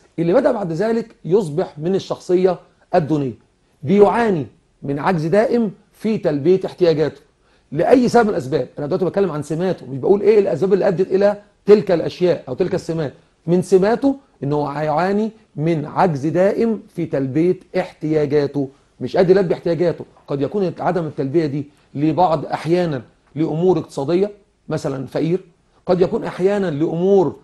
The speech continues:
جسمية، ربنا عافينا جميعًا، عنده بعض الأمراض الجسمية مش قادر يعمل زي زمايله يلعب مثلًا زيهم،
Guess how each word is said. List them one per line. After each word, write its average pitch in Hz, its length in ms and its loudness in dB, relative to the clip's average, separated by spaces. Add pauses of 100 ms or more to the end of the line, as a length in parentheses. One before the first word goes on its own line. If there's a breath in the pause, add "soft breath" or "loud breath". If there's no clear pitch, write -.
(160)
جسمية، 156 640 -2
ربنا 139 280 -6
عافينا 160 280 -6
جميعًا، 151 320 -4
عنده 151 240 -6
بعض 175 200 0
الأمراض 165 480 -2
الجسمية 160 420 -8
مش 151 160 -8
قادر 170 340 0
يعمل 160 460 -2
زي 143 220 -4
زمايله 170 260 0
يلعب 156 220 2
مثلًا 170 300 -4
زيهم، 143 320 -2